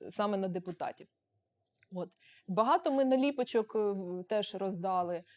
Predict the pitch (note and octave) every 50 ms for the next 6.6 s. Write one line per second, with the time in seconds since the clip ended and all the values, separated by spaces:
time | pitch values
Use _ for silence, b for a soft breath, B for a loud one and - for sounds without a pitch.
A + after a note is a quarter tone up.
0 | b - B3+ C#4 C#4+ C#4 C#4+ D#4 - - A#3 A#3+ - D#4+ D#4+ - C#4+ - - G#3+
1 | C4 C4 G#3+ A#3+ C4 G#3+ A#3+ A3+ G#3+ A#3 A3+ A#3 - - G#3+ - G#3+ G#3+ G3+ A3
2 | B3 C#4 D4+ D4 B3+ A3 G3 F3+ D3+ E3 G3 G3 G3 F#3+ F#3+ G3 G3+ A#3+ B3 G#3
3 | A3+ G#3 F#3 - - F#3+ F3+ - - F#3 F3+ G3 G3 - - G#3+ G#3 - G#3+ -
4 | - G3 - F#3 F#3 G#3 A#3 A#3 G#3+ A3 G#3 - G#3+ G#3 G3 G3 F3 - G#3+ G#3
5 | - G4 G#4+ - - D#4 - _ B B B B B B B B B B - G3+
6 | G3 F#3+ - - - A#3+ A#3+ A#3+ A#3 A3+ G#3